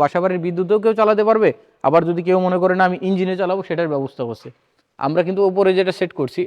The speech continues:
এটা কিন্তু একটা দুই হর্সের একটা মোটর, দুই হর্সের মোটর একটা সেট করছি। তাছাড়া যদি এইখানে যদি কেউ শ্যালো ইঞ্জিন সেট করতে চায় সেটাও করতে পারবে। আর এই মেশিনটার মধ্যে লাগানো রয়েছে চারটা চাকা, বেশিরভাগই কিন্তু তিন চাকা নিয়ে থাকে, তো আমাদের যে কাস্টমার তার রিকোয়ারমেন্ট হচ্ছে চার চাকা,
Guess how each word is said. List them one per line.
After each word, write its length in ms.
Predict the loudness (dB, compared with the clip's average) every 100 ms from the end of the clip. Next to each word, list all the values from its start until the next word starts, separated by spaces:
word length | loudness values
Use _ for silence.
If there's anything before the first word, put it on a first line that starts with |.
| -2
এটা 120 | -2
কিন্তু 160 | -2 -4 -4 _ _ -2
একটা 180 | 0 -2 0
দুই 120 | 2 2
হর্সের 240 | 2 0 0
একটা 120 | 0 0
মোটর, 220 | -2 -4 -12 _ _ -6
দুই 120 | 2 4
হর্সের 240 | 4 -2 0
মোটর 160 | 0 0
একটা 160 | 2 0 0
সেট 140 | -4 -6
করছি। 220 | -8 -8 -10 -10 _ -4
তাছাড়া 260 | -2 2 2
যদি 120 | 0 0 2
এইখানে 240 | 2 2 2
যদি 100 | 0 0
কেউ 100 | 0
শ্যালো 180 | 2 0 0
ইঞ্জিন 180 | -4 -4
সেট 120 | -4 -6
করতে 160 | -4 -4
চায় 120 | -4 _ _ -2
সেটাও 260 | 2 4 4
করতে 180 | 2 0
পারবে। 220 | -2 -4 -10 _ _ -2
আর 80 | -2 2
এই 60 | 2 2
মেশিনটার 340 | 0 0 0
মধ্যে 160 | 0 -2 -4 _ _
লাগানো 280 | 2 4 4 2
রয়েছে 180 | 0 0
চারটা 240 | 0 2 0
চাকা, 180 | 0 -4 -8 _ -10 -6
বেশিরভাগই 460 | -4 -2 -2 -2 -4
কিন্তু 160 | -6 -6 -4
তিন 100 | -4 0
চাকা 160 | 0 0
নিয়ে 120 | 0 -2
থাকে, 160 | -4 -8 _ _ 4
তো 60 | 6 6
আমাদের 220 | 4 2 0
যে 60 | 2
কাস্টমার 360 | 2 0 -2 0 2
তার 100 | 2
রিকোয়ারমেন্ট 300 | 2 -2 -4 -4
হচ্ছে 160 | -8 -2
চার 140 | 0 0 -2
চাকা, 180 | -4